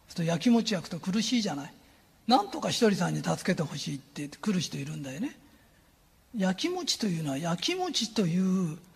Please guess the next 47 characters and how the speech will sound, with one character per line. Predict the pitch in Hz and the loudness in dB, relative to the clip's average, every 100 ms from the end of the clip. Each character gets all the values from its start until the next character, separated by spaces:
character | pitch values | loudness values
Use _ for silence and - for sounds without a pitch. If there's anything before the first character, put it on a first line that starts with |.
| - _ | -20 _
業 | 147 170 | 4 8
を | 285 320 294 269 | 10 10 10 10
持 | 269 | 10
っ | |
て | 294 - 208 | 8 4 2
る | 156 | 2
の。 | - - - - _ - - - - - - - - - - - | -4 -14 -18 -20 _ -20 -20 -20 -20 -20 -20 -20 -20 -20 -20 -4
や | 196 190 | 0 2
き | 294 | 4
も | 339 339 | 4 2
ち | - | 2
と | 226 | 2
い | 165 | 2
う | 151 165 | 2 8
燃 | 202 311 370 | 8 8 6
料 | 392 311 | 6 8
を | 202 | 8
持 | 208 | 8
っ | |
て | - - | 6 4
生 | 156 | 2
ま | 151 | 2
れ | 160 | 2
て | 156 | -2
く | 147 139 | -6 -8
る | 120 | -10
の。 | - - - - - - - - - - - - - - - - - - - - - - - - - - _ _ - _ | -14 -20 -20 -20 -20 -20 -20 -20 -20 -20 -20 -20 -20 -20 -20 -20 -20 -20 -20 -20 -20 -20 -20 -20 -20 -20 _ _ -20 _
そ | - 277 | -2 0
う | 277 | 2
す | 285 | 2
る | 262 | 2
と、 | 202 | 2
そ | 175 254 | 2 4
れ | 330 | 6
を | 339 277 | 6 8
模 | 254 285 | 10 8
す | - 466 | 4 0
の | 427 | 4
が | 262 | 2
今 | - 247 254 | 6 8 8
世 | 233 202 | 8 4
の | 196 247 | 6 4
お | 170 | 6
役 | 156 147 160 | 4 4 0
目 | 151 | 0
な | 143 | -2
の。 | 127 | -6